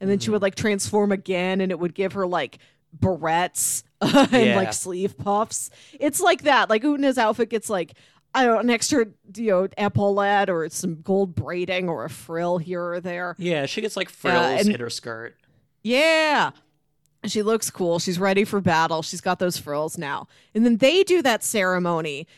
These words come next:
Speaker 1: where
Speaker 2: Mm-hmm.
Speaker 1: she, like, dips Anthe and pulls the sword out of her chest.
Speaker 2: Yeah,
Speaker 1: Like,
Speaker 2: she
Speaker 1: Utena's
Speaker 2: gets the
Speaker 1: already
Speaker 2: sword.
Speaker 1: accepted, "I guess this is what I, I do now."
Speaker 2: Yeah, she automatically says the, the phrase, too. Like, it's like it's the Power Rangers and you just got your morpher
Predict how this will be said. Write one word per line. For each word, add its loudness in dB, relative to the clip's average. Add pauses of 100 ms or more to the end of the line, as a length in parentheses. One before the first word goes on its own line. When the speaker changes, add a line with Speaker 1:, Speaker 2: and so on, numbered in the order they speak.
(120)
Speaker 1:
where -2
Speaker 2:
Mm-hmm. -10
Speaker 1:
she, -6
like, -4
dips -4
Anthe -4
and -6
pulls 0
the -6
sword 0
out 0
of -6
her -10
chest. -8 (100)
Speaker 2:
Yeah, -4
Speaker 1:
Like, 2
Speaker 2:
she 2
Speaker 1:
Utena's 0
Speaker 2:
gets 2
the 4
Speaker 1:
already 2
Speaker 2:
sword. -2
Speaker 1:
accepted, 0
"I 2
guess 0
this -2
is -8
what 0
I, -2 (160)
I 0
do -8
now." -4 (260)
Speaker 2:
Yeah, -2
she -6
automatically -2
says -4
the, -2
the -8
phrase, -2
too. -10 (380)
Like, -10 (300)
it's -2
like 0
it's -10
the -2
Power 0
Rangers -6
and -6
you -4
just -6
got -2
your -6
morpher -6